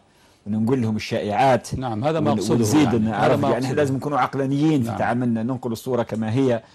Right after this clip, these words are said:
Speaker 1: آه، إذا كان فيه مسعى نقدر نديرها مع الجيران، مع الأقارب، مع غيرها، آه، ن-، نسعى فيه، لكن إنك أنت، آه، تصبح بس، آه، تساهم في
Speaker 2: آه،
Speaker 1: زيادة
Speaker 2: طبعًا.
Speaker 1: ال-،
Speaker 2: هناك عامل
Speaker 1: الاحتقان.
Speaker 2: آخر أستاذ حسن، وهو نحن يعني أن السجل الاجتماعي الليبي يعني يعتمد، آه،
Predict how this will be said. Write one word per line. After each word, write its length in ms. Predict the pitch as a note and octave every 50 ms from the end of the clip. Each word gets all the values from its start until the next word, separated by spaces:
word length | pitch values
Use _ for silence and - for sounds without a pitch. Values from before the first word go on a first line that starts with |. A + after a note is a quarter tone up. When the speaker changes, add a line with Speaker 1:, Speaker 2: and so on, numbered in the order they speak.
| - - - -
Speaker 1:
آه، 460 | - A2 A2 G2+ D#2+ A2 G#2+ F2+ G2+
إذا 180 | F#2 A#2 G#2+ A2
كان 260 | G#2 - C3 B2+ A#2
فيه 220 | G#2 - B2+ C3+ B2
مسعى 400 | B2 C3+ C3+ - - - A2+ A#2
نقدر 260 | A#2+ A#2 G#2+ G2+ A2
نديرها 380 | G#2+ A2 A2 B2+ C3+ A#2 A2+
مع 180 | G#2+ G#2 F#2 G2
الجيران، 680 | G2+ G2+ G2+ G2 F2+ G2+ A2 B2 C#3 C3+ B2+ A#2+ A2+ G#2+
مع 160 | G#2 E2 F2+
الأقارب، 540 | G2+ G2+ G2 - - C3+ C3+ A#2+ A2+ G2+ F#2+
مع 180 | F#2+ F2+ G2+ G#2+
غيرها، 340 | G#2 B2 C3 B2 B2 A2+ - - - - - -
آه، 100 | - D#2
ن-، 260 | - B2 C3+ C3+ A#2 C#3
نسعى 260 | B2 - G2+ F2 G#2
فيه، 280 | - - D#3 C3+ A2+ - - - - - -
لكن 320 | A2 A#2 A2 - A2 A#2
إنك 260 | A#2 A2 G#2+ - -
أنت، 360 | C3+ B2+ - A2 G#2 G2+ - -
آه، 280 | G2 G2+ F2 E2+ G2+ - _
تصبح 360 | - C3+ - - G#2 G#2 - G2+
بس، 380 | A2 B2 A#2 - - - G2 -
آه، 480 | G2+ F#2+ D2 E2 - - D2+ C2 -
تساهم 380 | G#2 - - C#3+ C3+ A#2 G#2 G#2
في 140 | G2 G#2+ G#2+
Speaker 2:
آه، 120 | A2+ A2+
Speaker 1:
زيادة 220 | B2 B2+ A#2+ G#2 G2+
Speaker 2:
طبعًا. 180 | - - G2
Speaker 1:
ال-، 180 | F#2+ G2 G2 F2+ - -
Speaker 2:
هناك 240 | G3+ A3+ C#4+ B3 -
عامل 200 | D#3 G3 G3+ D#3+
Speaker 1:
الاحتقان. 260 | - - G#3 F#3+ - F#3
Speaker 2:
آخر 100 | C#3 A#2+
أستاذ 180 | A#2+ - D3+
حسن، 340 | A#2+ - F#3 - - C3+ C3
وهو 380 | D3 D#3 C#3+ C#3 C#3 C#3 C#3+ C#3+ - - - - - -
نحن 160 | - B2+ C#3+ -
يعني 380 | D3 C#3+ C3 B2+ C3 C3+ -
أن 160 | C3 C3 C3+ C3
السجل 300 | B2 - - A#3 F#3 D3
الاجتماعي 440 | C3 B2+ - - D3 F3 F3 C3
الليبي 380 | A#2+ G#2+ A#2 D#3+ E3 D#3 A2+ G#2+
يعني 260 | A2 G#2+ G#2 G#2 G#2+
يعتمد، 580 | A#2+ D#3 - - - A#2 A2+ A2+ F#2+ F2+ F2 F#2+
آه، 360 | A2 G#2 G#2 G2+ G2 F#2+ G2